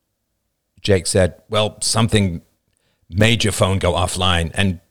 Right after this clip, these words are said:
we have to land to find your daughter. The other girl isn't there, right?" "Right." "Okay. So we will have to land and look for your daughter.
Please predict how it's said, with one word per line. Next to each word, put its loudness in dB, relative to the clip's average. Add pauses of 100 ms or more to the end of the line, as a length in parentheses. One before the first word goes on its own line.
(100)
we -2
have 0
to 0
land 2
to -2
find 2
your 0
daughter. 0
The 0
other 4
girl 0
isn't -4
there, -8
right?" -4 (160)
"Right." -6 (340)
"Okay. -2 (920)
So 2
we 4
will 4
have 0
to 2
land 2
and 0
look 2
for -2
your 4
daughter. 2